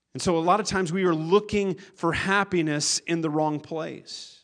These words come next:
We create in our minds what we, what we need to make us happy. But it does not bring us, what he's saying, eternal happiness. You know, we look to,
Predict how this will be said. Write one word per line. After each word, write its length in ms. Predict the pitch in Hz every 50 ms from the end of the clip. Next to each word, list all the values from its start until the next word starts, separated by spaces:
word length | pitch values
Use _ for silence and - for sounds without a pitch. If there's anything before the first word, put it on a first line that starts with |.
| _ _ _ _ _ _ _ _ _ _ _ _ _ _ _ _ _ _ _
We 120 | - 180 180
create 360 | - - 180 185 185 196 185
in 100 | 190 190
our 80 | 180 170
minds 360 | 175 170 180 185 233 180 151
what 200 | 180 170 165 165
we, 220 | 175 185 175 170 170 - -
what 140 | 175 190 -
we 160 | 180 185 175
need 500 | 170 165 170 180 196 202 202 202 180 135
to 120 | - 185 170
make 240 | 160 151 156 151 156
us 140 | 135 -
happy. 600 | - - 160 151 143 139 - 143 120 107 107 107 - _ _ _ _ _ _ _ _ _ _ _ _ _ _ _ _ _ _ _ _ _ _ _ _ _ _ _ _ _ _ _ _ _ _ _ _ _ _ _ _ _ _ _ _ _ _ 139
But 100 | 143 156
it 100 | 151 131
does 240 | 151 165 175 143
not 260 | 160 180 185 160 147 127
bring 300 | 147 170 180 185 185 160
us, 340 | 139 135 131 - - -
what 120 | 156 135 135
he's 160 | 139 147 131
saying, 260 | - - 156 147 147 - 156
eternal 760 | 143 131 - - - - 175 180 170 160 143 127 107 98 - _ _ _ _ _ _ _ _ _ _
happiness. 960 | - - 165 156 156 - - 127 117 107 101 90 - _ - - - - - _ _ _ _ _ _ _ _ _ _ _ _ _ _ _ _ _ _ _ _ _ _ _ _ _ _ _ _ _ _ _ _ _ _ _ _ _ _ -
You 60 | 127
know, 40 | 139
we 140 | 147 160
look 280 | 160 160 175 170 170 170
to, 300 | - - 170 151 143 131